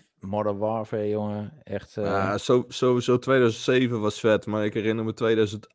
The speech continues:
Speaker 2: acht. Ehm, die w-, w-, deed het eigenlijk gewoon dunnetjes nog een keer over. Daar had je ook s-, vet veel dikke titels.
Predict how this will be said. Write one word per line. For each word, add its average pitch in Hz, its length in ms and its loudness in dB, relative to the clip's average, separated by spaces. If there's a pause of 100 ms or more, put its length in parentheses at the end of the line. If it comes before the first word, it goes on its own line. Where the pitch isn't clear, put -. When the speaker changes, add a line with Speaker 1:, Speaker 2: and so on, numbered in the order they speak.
Speaker 2:
acht. - 520 0 (560)
Ehm, 101 680 -2 (520)
die 110 380 -2
w-, 120 140 -6
w-, 92 280 -12
deed 110 260 4
het 107 120 -6
eigenlijk 107 460 2
gewoon 104 380 0
dunnetjes 107 400 -2
nog 104 140 -4
een 110 80 -6
keer 107 200 -2
over. 98 380 0 (360)
Daar 92 160 -2
had 104 160 -2
je - 140 -16
ook 117 280 -2
s-, - 120 -14
vet 107 320 0
veel 92 420 0 (440)
dikke 107 280 0
titels. 95 540 -6